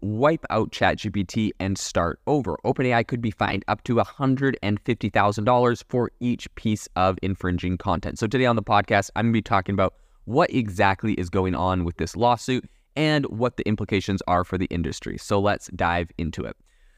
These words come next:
So this all comes back to the New York Times because recently they amended their terms of service to prevent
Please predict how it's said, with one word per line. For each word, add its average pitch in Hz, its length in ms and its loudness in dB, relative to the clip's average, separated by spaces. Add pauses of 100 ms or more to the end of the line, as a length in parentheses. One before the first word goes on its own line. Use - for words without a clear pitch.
(140)
So 151 360 0
this 156 220 0
all 135 180 2
comes 147 260 0
back 110 300 2
to 113 200 -2
the 104 120 0
New 98 140 0
York 95 240 -2
Times 78 340 -6
because 110 300 -2
recently 156 480 -2
they 127 220 0
amended 110 640 0
their 101 160 0
terms 110 480 -2
of 85 160 -4
service 117 460 0
to 110 140 -2
prevent 101 360 -2